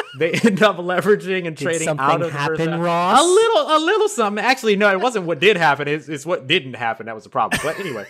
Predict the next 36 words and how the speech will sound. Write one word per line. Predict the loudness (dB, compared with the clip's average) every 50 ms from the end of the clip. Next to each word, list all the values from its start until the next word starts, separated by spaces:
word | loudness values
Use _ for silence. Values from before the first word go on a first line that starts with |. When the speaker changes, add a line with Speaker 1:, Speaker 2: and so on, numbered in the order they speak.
| -6 -6 -6
Speaker 2:
<laughs> | -6 -6 -10 -8 -6
Speaker 1:
um, | -2 0 0 0 0 -2 -6 -12 -14 -16 -16 -16 _ _ _ -6
two | -2 -2 -2 0
thousand | 2 4 4 4 4 2 0
and | -2 0
nineteen, | -2 -2 -2 0 -2 -2 0 0
they | -2 -4
trade | -2 -4 -4 -2 0
out | 0 0 0
of |
the | -2 -4
first | -4 -4 -4 -4 -4
round, | -6 -6 -4
go | -6 -6
nine | -4 -4 -4 -4 -4
and | -4 -6
seven, | -4 -4 -4 -4 -4
but | -6 -6 -6
they | -6
get | -6 -6 -8 -8
Taylor | -6 -6 -6 -6 -6 -8
Rapp. | -8 -6 -2 -2 -2 -2 -4
They | -6
have | -6 -6 -6
a | -6
decent | -10 -10 -14 -14 -12 -12 -12 -12 -12 -14
defense | -16 -16 -14 -12 -12 -12 -12 -14 -14
there. | -12 -12 -10 -10 -10 -12 -14 _ _ _ _ _
Thirteenth | -4 -4 -4 -4 -8 -10 -10 -10 -10 -12 _
passing | -4 -2 -2 -2 -4 -6 -14 -14
defense, | -14 -14 -14 -12 -14 -16 -10
thirteenth | -10 -10 -10 -10 -14 -18 -18
scoring | -16 -14 -12 -12 -10 -10 -12
defense. | -14 -16 -16 -16 -18 -18 -18 _ _ _ _ _ _
Then | -4 -2
in | -2 -4 -8